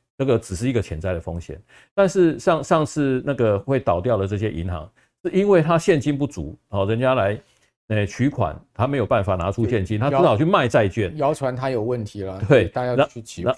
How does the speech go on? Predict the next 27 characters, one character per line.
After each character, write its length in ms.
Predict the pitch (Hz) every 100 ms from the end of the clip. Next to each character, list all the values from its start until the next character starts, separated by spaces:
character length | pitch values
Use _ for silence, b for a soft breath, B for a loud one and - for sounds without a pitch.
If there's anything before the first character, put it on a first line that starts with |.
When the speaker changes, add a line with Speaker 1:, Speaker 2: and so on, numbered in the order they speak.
| 131
Speaker 1:
然 60 | 143
后 160 | 180 147
呢， 160 | 131
这 120 | 170
些 120 | 160 160
公 180 | 147
债 140 | 147 135
一 80 | 143
卖 200 | 175 127
出 180 | 127 120
去， 240 | 123 101
他 160 | 104 117
的 180 | 107
损 220 | 107 90 78
失 160 | 101
就 120 | 95
实 220 | 90 - 76
现 260 | - 73
了， 40 | 65
Speaker 2:
然 80 | 113
后 0 |
就 60 |
Speaker 1:
他 60 | 139
的 100 | 131
财 180 | 117 117
务 200 | 127 120
迅-， 280 | 156 120